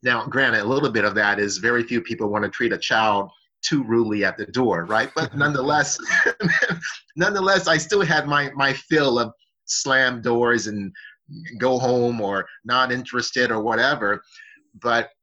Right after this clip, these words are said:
Speaker 1: that experience of selling something from a young child, I believe I must have been maybe,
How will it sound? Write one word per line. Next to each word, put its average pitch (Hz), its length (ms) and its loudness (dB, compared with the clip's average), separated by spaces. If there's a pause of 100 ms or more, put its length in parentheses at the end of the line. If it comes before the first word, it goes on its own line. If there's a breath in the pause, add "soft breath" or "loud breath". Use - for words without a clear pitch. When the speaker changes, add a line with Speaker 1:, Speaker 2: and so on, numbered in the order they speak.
(280)
Speaker 1:
that 131 300 0
experience 117 1120 -2
of - 120 -4
selling 131 480 -2
something 110 640 -4
from 110 180 -2
a 104 40 0
young 113 260 0
child, 98 320 0
I 107 100 0
believe 107 340 -4
I 98 100 0
must 101 280 -2
have 92 100 -8
been 95 180 -4
maybe, 101 480 -4